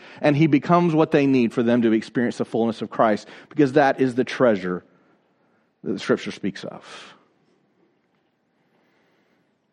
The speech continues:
Someone says to you, "This has been offered in sacrifice," don't eat it for the sake of the one who informs you and for the sake of conscience. I do not mean your conscience, but this.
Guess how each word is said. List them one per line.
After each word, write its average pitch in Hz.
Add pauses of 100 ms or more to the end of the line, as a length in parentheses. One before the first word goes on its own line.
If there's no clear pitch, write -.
(420)
Someone 202
says 208
to 190
you, 202
"This 214
has 185
been 202
offered 202
in 190
sacrifice," 220
don't 277
eat 330
it -
for 202
the 196
sake 240
of 226
the 233
one 240
who 233
informs 254
you 123
and 196
for 226
the 208
sake 220
of 202
conscience. - (460)
I -
do 254
not 285
mean 269
your 254
conscience, 247
but 226
this. 269